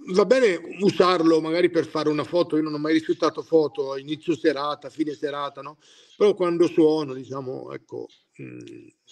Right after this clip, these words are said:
ogni, ogni tanto qualcuno me lo chiede, io sono gentile, lo faccio, ma sinceramente quando suono mi piace pensare alla musica, <laughs> e, però, insomma, posso capire, ci sono i fan che sono affezionati e vogliono avere un ricordo di,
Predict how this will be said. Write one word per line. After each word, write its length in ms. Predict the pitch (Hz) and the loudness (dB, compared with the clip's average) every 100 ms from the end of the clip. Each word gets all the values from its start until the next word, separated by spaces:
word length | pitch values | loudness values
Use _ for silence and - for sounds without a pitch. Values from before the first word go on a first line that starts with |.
| _ | _
ogni, 180 | 147 - - | -18 -18 -18
ogni 120 | 131 | -8
tanto 280 | 147 139 120 | -8 -6 -8
qualcuno 540 | 120 - 143 131 123 | -10 -8 -10 -8 -10
me 100 | 123 | -8
lo 100 | 160 | -8
chiede, 340 | - 127 120 127 | -6 -10 -8 -6
io 200 | 131 123 | -6 -8
sono 220 | 120 123 | -10 -12
gentile, 480 | 117 139 - - - | -10 -12 -12 -14 -10
lo 100 | 165 | -10
faccio, 400 | 117 - - 120 | -12 -20 -16 -16
ma 100 | - _ _ - _ _ | -18 _ _ -20 _ _
sinceramente 680 | - 113 139 135 135 127 117 | -18 -2 0 0 -4 -4 -6
quando 260 | 127 127 | -4 -4
suono 240 | 120 143 127 | -2 -2 -2
mi 100 | 120 | -2
piace 300 | 120 117 120 | -4 -6 -8
pensare 380 | 113 - 110 110 | -8 -6 -6 -4
alla 140 | 117 | -4
musica, 600 | 135 139 127 120 110 104 | -2 -4 -4 -6 -6 -6
<laughs> 80 | 101 | -4
e, 260 | 110 95 - - - - - _ _ | -4 -6 -10 -20 -20 -20 -20 _ _
però, 400 | 208 208 185 160 | 2 4 2 0
insomma, 220 | 165 185 | 0 0
posso 320 | 175 180 170 | 2 2 2
capire, 640 | 147 139 143 143 131 120 123 | 0 -2 -6 -6 -6 -8 -14
ci 140 | 120 | -16
sono 180 | 131 139 | -14 -12
i 60 | 127 | -12
fan 320 | 143 139 135 | -10 -10 -10
che 80 | 131 | -12
sono 180 | 135 | -10
affezionati 800 | 127 - 131 - 147 135 135 131 | -12 -12 -12 -6 -6 -4 -8 -10
e 20 | |
vogliono 300 | 117 127 127 | -10 -8 -6
avere 220 | 127 127 123 | -6 -6 -6
un 100 | 120 | -8
ricordo 880 | 123 - 110 117 123 113 113 - | -12 -14 -12 -10 -12 -14 -20 -20
di, 100 | _ | _